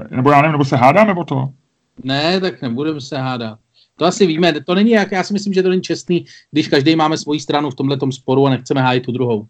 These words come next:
Speaker 1: No, ne, a já právě tu svoji stranu nemám. Já s tebou souhlasím, jo, to je nejhorší. Já s tebou souhlasím, ale nejsem nějak ustrojený, jako bejt, jako první člověk u nás v Byle, co bude mít roušku, no. Jako
Speaker 2: Ne,
Speaker 1: nechci
Speaker 2: tak
Speaker 1: bejt
Speaker 2: to,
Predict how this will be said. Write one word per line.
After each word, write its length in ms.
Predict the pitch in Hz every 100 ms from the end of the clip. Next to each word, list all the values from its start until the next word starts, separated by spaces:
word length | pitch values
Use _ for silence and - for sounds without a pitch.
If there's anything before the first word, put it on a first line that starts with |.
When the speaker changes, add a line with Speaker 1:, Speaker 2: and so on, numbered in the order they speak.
| _ 143
Speaker 1:
No, 320 | 202 226 220
ne, 200 | 156 208 156
a 80 |
já 160 | 180 -
právě 240 | 190 196
tu 80 | 196
svoji 200 | - 185
stranu 200 | - 190
nemám. 280 | 190 196 135 95 135
Já 120 | 156
s 40 |
tebou 220 | 180 175
souhlasím, 560 | 165 180 180 135 127 117 - -
jo, 200 | 123 110 110
to 80 | 139
je 60 |
nejhorší. 580 | 160 156 170 - 117 110 - -
Já 100 | 139
s 40 | 135
tebou 200 | 185 185
souhlasím, 600 | 165 160 170 170 175 180 - -
ale 160 | 139
nejsem 360 | 151 165 - 180
nějak 260 | 185 175 131
ustrojený, 880 | 131 - 165 170 170 170 170 175 180 - -
jako 240 | 143 170
bejt, 260 | 147 160 139
jako 220 | 156 151
první 320 | 147 160 175
člověk 380 | - 156 156 160
u 60 | 151
nás 220 | 160 127
v 40 |
Byle, 200 | 139 156
co 100 | 156
bude 120 | 135 - 156
mít 120 | 135
roušku, 500 | 135 135 - - - -
no. 200 | 101 98 131 -
Jako 200 | 135 160
Speaker 2:
Ne, 60 |
Speaker 1:
nechci 100 | 185
Speaker 2:
tak 100 | 202
Speaker 1:
bejt 160 | 185
Speaker 2:
to, 60 | 170